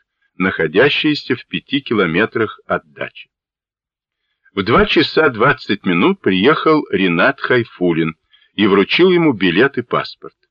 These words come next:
Именно в этот момент Касимов отправился в другую комнату обедать, предусмотрительно приготовив к этому времени чемоданчик, куда сложил около ста тысяч долларов наличными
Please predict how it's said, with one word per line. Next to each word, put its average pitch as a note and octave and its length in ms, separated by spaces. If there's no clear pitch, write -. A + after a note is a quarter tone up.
Именно F3 440
в D3+ 60
этот D#3+ 280
момент B2+ 420
Касимов A2 540
отправился A#2 680
в E2 40
другую F2 420
комнату A#2+ 640
обедать, B2+ 520
предусмотрительно G#2+ 1040
приготовив D#3+ 840
к - 60
этому C3 320
времени B2+ 420
чемоданчик, A#2 840
куда A2 260
сложил A#2 500
около A2 360
ста G#2 300
тысяч E2+ 520
долларов E2 500
наличными E2+ 680